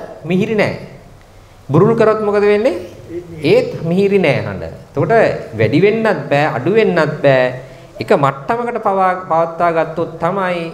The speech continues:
ඒ තතේ වීණා-, මේ වී-, මේ ඒ තතේ හඬ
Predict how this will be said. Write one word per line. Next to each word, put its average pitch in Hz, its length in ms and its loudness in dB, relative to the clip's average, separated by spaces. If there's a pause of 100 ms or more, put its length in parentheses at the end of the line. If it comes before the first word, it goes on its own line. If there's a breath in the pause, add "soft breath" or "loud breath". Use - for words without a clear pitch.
ඒ 165 160 -2
තතේ 175 580 -2 (100)
වීණා-, 160 580 0
මේ 123 160 -4
වී-, 147 340 -4
මේ 110 220 -2 (120)
ඒ 127 100 0
තතේ 170 640 -2 (100)
හඬ 151 220 0